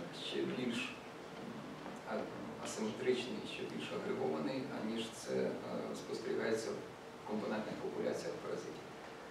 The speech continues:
Тобто, як бачите, тут індекс дисперсії більше за сто, це конкретна, конкретна інфра-, конкретна група інфрагруповань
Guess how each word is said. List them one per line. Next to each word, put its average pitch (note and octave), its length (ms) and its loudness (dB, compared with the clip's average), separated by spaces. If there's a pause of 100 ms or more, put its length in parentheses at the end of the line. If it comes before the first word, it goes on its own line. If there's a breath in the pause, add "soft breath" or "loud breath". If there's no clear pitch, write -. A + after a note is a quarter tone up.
(260)
Тобто, A#2+ 280 4
як A#2+ 80 6
бачите, A#2+ 300 6
тут A2+ 240 6 (240)
індекс A2+ 280 4
дисперсії A2+ 680 6 (200)
більше - 200 -2 (180)
за - 120 0
сто, - 320 4 (180)
це - 140 -4
конкретна, - 680 2 (1700)
конкретна A2+ 400 6
інфра-, - 380 2 (1500)
конкретна - 420 0
група A#2+ 260 0
інфрагруповань - 1300 0